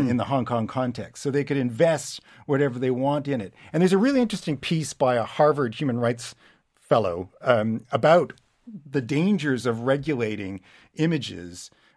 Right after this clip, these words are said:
Speaker 2: uh, because it, you know, just as if you wanted to clamp down on the hateful Pepe, not only would you have put Matt Fury out of a job,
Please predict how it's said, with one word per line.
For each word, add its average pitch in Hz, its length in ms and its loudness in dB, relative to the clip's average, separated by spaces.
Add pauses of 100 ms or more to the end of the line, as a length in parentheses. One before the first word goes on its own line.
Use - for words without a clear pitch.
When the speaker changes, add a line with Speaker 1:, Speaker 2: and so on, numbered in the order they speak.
(140)
Speaker 2:
uh, 123 120 0
because 135 340 -2
it, 156 180 -2
you 185 100 -12
know, 147 140 0
just 160 300 2
as 135 360 2
if 117 120 -10
you 156 60 -4
wanted 160 240 2
to 143 80 -6
clamp 170 400 0
down 151 240 4
on 127 100 0
the 101 80 -2
hateful 165 380 -4
Pepe, 101 420 -10 (300)
not 156 100 8
only 160 160 2
would 120 180 0
you 117 180 -2
have 104 120 -4
put 120 220 -8
Matt 107 180 -6
Fury 120 300 -4
out 90 100 -6
of 92 100 -8
a 87 60 -6
job, 120 480 0